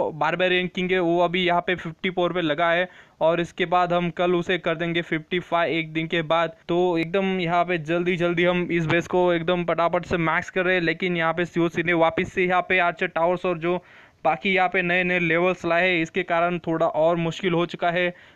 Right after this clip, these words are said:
लेकिन मैं पूरी कोशिश करूँगा कि जल्दी से जल्दी मैं इस बेस को पूरा का पूरा मैक्स कर दूँ। तो हम स्ट्रैटेजी को सीखते हैं अभी।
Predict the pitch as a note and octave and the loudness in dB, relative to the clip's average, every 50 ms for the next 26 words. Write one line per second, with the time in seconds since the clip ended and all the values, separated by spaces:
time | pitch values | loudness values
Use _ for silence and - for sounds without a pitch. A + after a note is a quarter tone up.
0 | _ - C#3+ D#3 E3 - F#3+ F#3 F#3 F3+ F3+ E3+ - F3 E3+ F#3 F3+ - F3 E3+ | _ -4 -4 -4 -2 -2 -4 -2 -2 -2 -2 -2 -2 -2 -2 -2 0 -2 -2 -2
1 | - G3 F3+ - - F#3+ F#3 F#3 F3+ F#3 F#3 - F#3+ E3+ D3+ D#3 E3 E3+ E3 F#3+ | -2 -4 -4 -2 -2 -2 0 0 0 0 0 0 -2 -4 -2 0 0 0 0 -2
2 | F#3 - G3 F3 D#3+ F3+ E3+ E3 F#3 F#3+ F#3 F#3 F#3+ D#3+ E3+ E3 D#3 D#3 E3 E3 | -2 -2 -2 -4 -2 -4 -4 -2 -2 -2 0 0 0 0 -2 -2 -2 -2 -4 -4
3 | - - - F3+ F3 - D#3+ D#3 D#3+ E3 F3 E3 E3+ E3+ E3+ E3 D#3+ D3+ D#3 E3+ | -4 -4 -4 -4 -4 -2 -2 0 0 0 0 -2 -2 -2 -2 -2 0 0 0 -2
4 | E3+ - - - F3+ E3 D#3+ F#3+ G3 F#3+ - F3+ F#3 G#3 G#3 G3 - F#3+ F#3+ F#3 | -2 -4 -6 -6 -4 -2 -2 -2 -2 0 2 2 4 2 2 0 0 0 0 0
5 | G3 F#3+ G3 G3 F#3 - - E3+ - - G#3+ G3+ F#3+ F#3+ F3 G3 F#3+ | 0 2 2 0 0 0 -2 -4 0 2 2 2 2 2 2 0 0